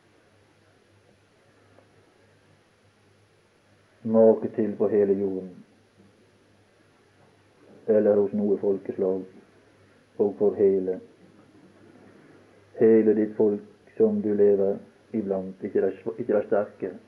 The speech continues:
ikke de beste, ikke de sterkt troende, ikke de hellige, de som er mest hellige og helliggjorte. Nei,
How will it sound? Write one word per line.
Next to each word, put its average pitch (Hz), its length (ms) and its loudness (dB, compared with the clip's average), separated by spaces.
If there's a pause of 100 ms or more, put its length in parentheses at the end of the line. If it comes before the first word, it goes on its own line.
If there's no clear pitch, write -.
ikke 101 180 -2
de 101 60 0
beste, 107 500 -4 (1500)
ikke 110 220 -4
de 113 180 4
sterkt 110 360 0
troende, 101 560 -4 (320)
ikke 110 220 -4
de 104 120 0
hellige, 98 520 -4 (920)
de 104 140 -2
som 110 120 0
er 110 120 -2
mest 104 300 -2
hellige 101 420 -4
og 104 80 -2
helliggjorte. 101 720 -4 (1500)
Nei, 107 180 0